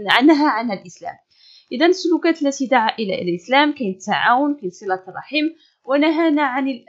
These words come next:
الغش والتقصير، ونهانا كذلك على الخمول. إلا كاين بزاف ديال، يعني، بزاف الأفكار اللي كاينين في النص.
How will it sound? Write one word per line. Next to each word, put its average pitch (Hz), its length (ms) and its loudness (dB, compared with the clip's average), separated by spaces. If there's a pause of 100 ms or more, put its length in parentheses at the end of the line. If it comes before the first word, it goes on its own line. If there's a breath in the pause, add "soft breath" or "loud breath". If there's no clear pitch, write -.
الغش 208 840 -4
والتقصير، 285 920 -2 (300 soft breath)
ونهانا 254 460 -4
كذلك 247 600 -2
على 214 220 -4
الخمول. 247 680 -2 (400 soft breath)
إلا 330 260 2
كاين 330 180 4
بزاف 247 460 0
ديال، 233 520 -4
يعني، 233 300 -4
بزاف 208 320 -6
الأفكار - 360 -2
اللي 233 100 -2
كاينين 233 300 -4
في - 80 -20
النص. 214 360 -4